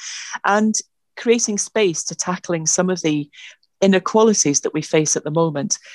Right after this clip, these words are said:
But that takes strong leadership. Courage to be kind in leadership will require the space to have difficult conversations, Penny. Difficult conversations that,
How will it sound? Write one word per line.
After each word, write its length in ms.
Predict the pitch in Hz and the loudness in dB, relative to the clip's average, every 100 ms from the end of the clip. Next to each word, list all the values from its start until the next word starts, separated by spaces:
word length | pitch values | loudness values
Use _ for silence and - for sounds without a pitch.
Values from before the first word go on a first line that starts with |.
| - - | -12 -2
But 100 | 165 | 2
that 200 | 262 - | 2 2
takes 260 | 294 - | -2 -2
strong 380 | - - 220 214 | -4 2 2 4
leadership. 600 | 196 208 208 - 127 - _ _ | 0 0 -2 -4 -6 -12 _ _
Courage 340 | - 233 262 254 | 0 2 2 0
to 80 | - | -4
be 100 | 190 | -4
kind 360 | - 185 180 175 | 0 0 0 -2
in 140 | 165 | -2
leadership 540 | 175 175 175 151 143 - - - - - _ _ 175 | -2 0 0 -2 -4 -10 -18 -18 -20 -20 _ _ -2
will 340 | 185 196 202 196 - - | 4 6 6 4 -2 -2
require 720 | 190 - 208 196 190 190 - _ _ _ _ _ | -2 0 2 4 4 2 0 _ _ _ _ _
the 80 | 175 | -4
space 480 | - - 208 208 - | -4 0 0 -2 -6
to 80 | 196 | -6
have 220 | 180 160 | -6 -4
difficult 420 | 185 - - - | -4 -4 -4 -4
conversations, 800 | - 175 165 165 170 170 - 151 | 0 -2 0 0 2 2 -2 -8
Penny. 420 | - 151 147 143 147 - - - - _ _ _ _ _ - - | -6 -4 -4 -8 -12 -20 -20 -20 -20 _ _ _ _ _ -12 -2
Difficult 320 | - 240 247 - | 2 4 4 4
conversations 840 | 202 180 170 196 190 - 170 - | 0 2 2 4 2 0 -2 0
that, 220 | 170 - | 0 -2